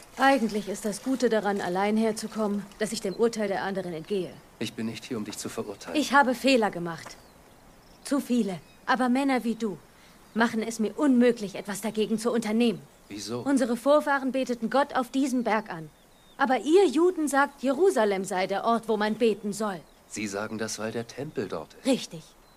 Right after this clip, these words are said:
Speaker 1: Genau dort dürfen wir nicht sein.
Speaker 2: Ich bin hier, um diese Grenzen zu durchbrechen. Und es kommt die Zeit, da ihr weder auf diesem Berg noch in Jerusalem den Vater anbetet.
Speaker 1: Aber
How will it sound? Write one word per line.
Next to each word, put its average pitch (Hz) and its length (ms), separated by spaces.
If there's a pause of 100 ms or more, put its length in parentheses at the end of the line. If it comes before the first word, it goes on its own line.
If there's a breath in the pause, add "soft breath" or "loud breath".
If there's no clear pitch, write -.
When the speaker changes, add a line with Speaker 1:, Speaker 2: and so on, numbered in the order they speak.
Speaker 1:
Genau 247 300
dort 226 280
dürfen 190 280
wir 214 140
nicht 214 220
sein. 185 240
Speaker 2:
Ich - 160
bin 139 100
hier, 139 240
um 127 60
diese 123 200
Grenzen 131 380
zu 135 120
durchbrechen. 135 520 (1400)
Und 117 140
es - 160
kommt 123 240
die 117 100
Zeit, 110 380
da 101 80
ihr 98 240
weder 110 280
auf 107 120
diesem 98 260
Berg 117 400 (320)
noch 135 240
in 139 160
Jerusalem 120 840
den 90 180
Vater 98 460
anbetet. 87 600 (1400)
Speaker 1:
Aber 214 280